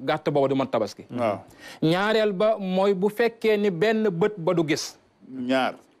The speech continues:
Speaker 1: Maanaam dafa nekk awra.
Speaker 2: Ñaar.
Speaker 1: Mooy patt la.
Speaker 2: Ñaar.
Speaker 1: Benn bët ba rek mooy gis, benn ba gisul.
Speaker 2: Ñaar.
Speaker 1: Boobu itam dina bokk ci nga xamante si du mat tabaski.
Speaker 2: Mhm.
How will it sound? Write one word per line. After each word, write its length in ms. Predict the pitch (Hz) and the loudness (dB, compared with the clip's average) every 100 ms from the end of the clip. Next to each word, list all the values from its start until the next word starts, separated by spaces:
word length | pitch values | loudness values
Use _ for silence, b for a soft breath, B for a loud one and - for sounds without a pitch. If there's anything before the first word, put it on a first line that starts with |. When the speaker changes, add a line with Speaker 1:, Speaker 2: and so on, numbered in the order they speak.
| _ - | _ -6
Speaker 1:
Maanaam 420 | 120 147 160 139 | 0 0 0 -2
dafa 160 | 156 170 | -2 0
nekk 160 | 170 | 0
awra. 520 | 156 160 170 156 123 - _ _ | 0 0 0 0 -2 -6 _ _
Speaker 2:
Ñaar. 220 | 127 120 | -6 -2
Speaker 1:
Mooy 120 | 143 | -2
patt 260 | 143 170 - | 0 -4 0
la. 240 | 139 101 - 117 | 0 0 -4 -4
Speaker 2:
Ñaar. 280 | 127 110 - | -2 -2 -6
Speaker 1:
Benn 260 | 110 147 160 | -4 0 0
bët 120 | 170 | 0
ba 80 | 147 | 0
rek 140 | 156 175 | 0 0
mooy 220 | 160 151 | 0 0
gis, 120 | 165 | 0
benn 180 | 139 151 | 0 0
ba 100 | 175 | 2
gisul. 240 | 190 135 117 _ _ | 0 -2 -6 _ _
Speaker 2:
Ñaar. 280 | 127 113 90 - | -6 -4 -4 -4
Speaker 1:
Boobu 280 | 117 143 156 | 0 2 2
itam 320 | 156 151 165 131 | 0 -2 -4 -4
dina 180 | 143 | -2
bokk 220 | 147 147 - | 0 -2 0
ci 120 | 147 | -2
nga 80 | 147 | 0
xamante 300 | 147 139 135 | 0 0 0
si 260 | 135 143 - | 0 -2 -2
du 180 | 127 135 | -2 2
mat 200 | 143 - - _ _ _ _ | 2 -2 -8 _ _ _ _
tabaski. 420 | 135 120 - 110 - | -2 -2 -4 -10 -10
Speaker 2:
Mhm. 260 | 110 104 | -12 -12